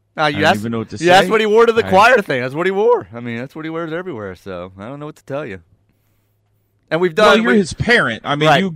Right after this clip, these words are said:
Speaker 2: you do have some say over the child. You've just
Speaker 1: Yes.
Speaker 2: given in on this topic.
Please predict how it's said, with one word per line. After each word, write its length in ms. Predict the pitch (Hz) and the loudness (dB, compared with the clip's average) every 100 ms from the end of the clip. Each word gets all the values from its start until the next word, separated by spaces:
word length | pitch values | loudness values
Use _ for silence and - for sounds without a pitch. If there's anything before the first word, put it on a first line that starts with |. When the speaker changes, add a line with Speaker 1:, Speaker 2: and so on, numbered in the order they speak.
| - | -8
Speaker 2:
you 180 | 175 165 | -6 -2
do 220 | 202 220 | 0 2
have 200 | 196 165 | 2 0
some 140 | 143 | -6
say 300 | 113 208 196 | -4 -2 2
over 240 | 143 101 95 | 0 0 -6
the 80 | 92 | -6
child. 460 | 92 76 73 71 - _ _ _ _ _ _ _ _ _ | -8 -8 -10 -14 -20 _ _ _ _ _ _ _ _ _
You've 240 | 131 151 | -2 -2
just 160 | 117 165 | 0 2
Speaker 1:
Yes. 240 | 185 147 | 6 6
Speaker 2:
given 100 | 127 123 | 4 0
in 80 | 110 | -2
on 140 | 92 | -4
this 180 | 87 - | -8 -8
topic. 400 | 98 78 - | -8 -8 -10